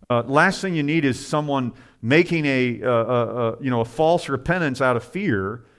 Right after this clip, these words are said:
and it's not genuine in the heart. So verse seven, "After an interval of three hours, his wife came in,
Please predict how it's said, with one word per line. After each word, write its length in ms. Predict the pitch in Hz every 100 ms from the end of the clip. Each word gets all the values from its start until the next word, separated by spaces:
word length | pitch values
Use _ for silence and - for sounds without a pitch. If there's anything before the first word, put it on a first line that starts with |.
| _ _
and 100 | -
it's 140 | 120 -
not 200 | 139 135
genuine 440 | 110 143 139 120
in 140 | 110 107
the 80 |
heart. 440 | 101 143 104 87 - _ _ _ _ _ _ _
So 140 | -
verse 240 | 127 196 -
seven, 420 | 180 165 123 92 - _ _ _ _ _ _ -
"After 280 | 131 117 135
an 100 | 127
interval 420 | 147 151 139 147
of 140 | 123 -
three 260 | 135 127
hours, 420 | 123 147 151 139
his 140 | 117 104
wife 320 | 127 143 139
came 280 | 135 120 127
in, 260 | 135 131